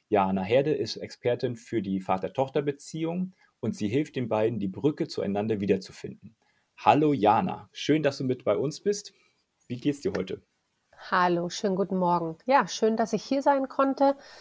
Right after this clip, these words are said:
Speaker 2: Mir geht's ganz gut. <laughs> Es ist zwar Winter und ich hasse Kälte. Das
Speaker 1: <laughs>
Speaker 2: sagt schon mal was über mich aus, damit die Leute mich besser kennenlernen. Aber ich habe einen Kaffee und kann mit dir sprechen, deswegen ist es super.
Speaker 1: Perfekt.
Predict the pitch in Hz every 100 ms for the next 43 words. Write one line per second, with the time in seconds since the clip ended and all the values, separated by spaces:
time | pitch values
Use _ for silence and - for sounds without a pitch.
0 | - - - - 339 277 262 - 427 427
1 | - 254 403 - 220 190 185 185 - 233
2 | 214 226 220 - - 185 180 233 277 302
3 | 262 208 202 - 208 208 202 214 220 240
4 | 208 320 _ _ - - - - 208 -
5 | 196 208 - 208 196 196 196 208 190 190
6 | - 190 240 - - 202 196 202 185 190
7 | 214 202 - 190 - 185 - 196 240 247
8 | 247 233 214 233 254 247 294 _ - 208
9 | 190 185 - 214 - 233 220 208 185 180
10 | _ _ - 190 196 190 190 - - 196
11 | - 220 190 - 185 180 190 180 _ _
12 | _ _ _ - 190 190 - 196 180 170
13 | - _